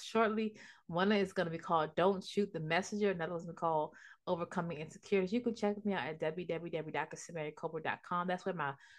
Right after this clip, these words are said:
uh, my blog is, uh, my, all my other social medias, uh,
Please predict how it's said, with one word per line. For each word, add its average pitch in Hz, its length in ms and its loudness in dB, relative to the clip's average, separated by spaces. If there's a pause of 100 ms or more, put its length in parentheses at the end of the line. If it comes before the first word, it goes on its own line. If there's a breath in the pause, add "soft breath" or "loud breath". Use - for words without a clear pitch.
(160 loud breath)
uh, 147 100 0
my 143 160 -2
blog 185 460 6
is, 170 440 0
uh, 151 140 -8
my, 147 240 -6
all 175 180 4
my 170 120 2
other 156 260 -2 (120)
social 175 380 -4
medias, 175 800 0
uh, 147 220 -4